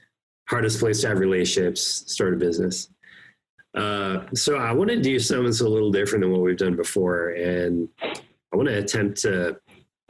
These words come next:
take what we've discovered, which I think are two really cool insights, uh,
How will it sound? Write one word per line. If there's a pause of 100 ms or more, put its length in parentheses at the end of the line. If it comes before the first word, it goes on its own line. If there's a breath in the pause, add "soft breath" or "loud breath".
(160)
take
what
we've (200)
discovered,
which
I
think
are (140)
two
really
cool
insights,
uh,